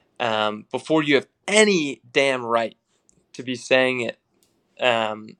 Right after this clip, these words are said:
at all. And I'm not talking about, like, a goal that you might be able to achieve. I'm talking about something that, like, you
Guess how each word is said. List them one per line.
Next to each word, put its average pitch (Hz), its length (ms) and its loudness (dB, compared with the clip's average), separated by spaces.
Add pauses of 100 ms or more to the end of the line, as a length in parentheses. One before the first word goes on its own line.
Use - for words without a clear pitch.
at 120 200 0
all. 110 320 0
And 127 100 -4
I'm 135 100 -2
not 156 160 0
talking 147 280 2
about, 123 280 2
like, 113 360 -4 (380)
a 127 80 -4
goal 135 240 -2
that 117 140 -2
you 131 100 -12
might 120 300 -2 (300)
be 123 140 -2
able 113 160 -4
to 117 160 -12
achieve. 98 400 -14
I'm 131 120 -8
talking 151 200 2
about 131 160 2
something 120 280 0
that, 110 200 -6
like, 110 360 -8
you 127 280 -8